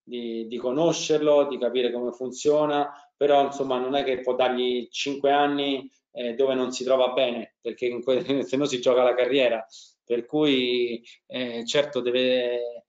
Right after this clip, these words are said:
eh, scoccare una scintilla, è un rapporto molto, molto intimo tra, tra coach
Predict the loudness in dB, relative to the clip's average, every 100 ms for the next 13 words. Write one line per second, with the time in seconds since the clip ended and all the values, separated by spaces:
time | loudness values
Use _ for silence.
0 | _ _ -18 -14 -14 -14 -8 -6 0 2
1 | 2 0 -4 -8 -6 -2 2 4 4 2
2 | 0 2 2 2 2 0 2 -2 0 2
3 | 4 4 0 -4 -10 -20 -20 _ -2 0
4 | 2 2 2 -2 -2 -2 -2 0 2 2
5 | 4 4 2 0 0 -2 2 2 2 0